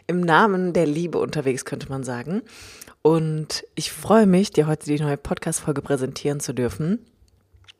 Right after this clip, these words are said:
warum Meditation dir nicht dabei helfen wird, deine Beziehung zu retten. Dieses Thema ist tatsächlich ein ganz besonderes Thema für dich,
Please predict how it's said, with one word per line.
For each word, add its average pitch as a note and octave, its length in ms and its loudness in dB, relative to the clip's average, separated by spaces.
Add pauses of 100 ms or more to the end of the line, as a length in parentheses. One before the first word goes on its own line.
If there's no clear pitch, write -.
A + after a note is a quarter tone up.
(200)
warum D#3+ 380 2
Meditation D3+ 760 0 (460)
dir - 80 -6
nicht E3 340 -2
dabei F3+ 200 4
helfen C#3+ 340 -2
wird, D#3+ 160 -4
deine B2+ 160 -4
Beziehung C#3+ 400 -6
zu - 80 -10
retten. - 420 -12 (1200)
Dieses A3+ 300 4
Thema F#3+ 380 0
ist - 160 -6
tatsächlich F3 400 -4
ein D3 120 -4
ganz D3+ 200 -4
besonderes C3 480 -4
Thema C3 280 -8
für - 140 -10
dich, - 360 -2